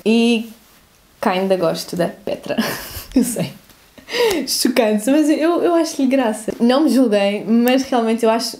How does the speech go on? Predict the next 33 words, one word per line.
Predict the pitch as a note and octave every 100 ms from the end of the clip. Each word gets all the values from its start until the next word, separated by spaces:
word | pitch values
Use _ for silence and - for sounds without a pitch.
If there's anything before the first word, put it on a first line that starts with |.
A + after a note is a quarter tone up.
| -
um | A#3+ A#3
piadão | A3+ G#3+ G#3+
à |
personagem | G#3+ G#3 G3 G3+
dela, | F#3 F3 F3+
porque | F#3+ -
ela, | G3+
tipo, | G3+ F3+ G3
ela | A3+
não, | A#3+ B3 G#3 - - -
tipo, | - - -
não |
acerta | B3 A3 F3+ G3+
uma, | F3+ E3+
coitada | E3+ F#3 F3 E3+
da | E3+
rapariga. | F#3 F3 F3+ F3 G#3+
<laughs> | - - - - - - _ - - C#5+ B4 - -
Mas | C4 C4 -
pronto, | - F#3 F#3+ -
tá | G#3+
tudo | G3+ E3
bem. | D#3 F#3
Eu | G3+
gosto | A3 A3 A3
muito | G#3+
do | G#3+
Rogelio | F#3+ F#3 F#3+ F#3 F3+ F3 -
e | G3 G3 - - -
engraço | A3 F3 E3+ F3+
com | -
a | -
Petra, | - - -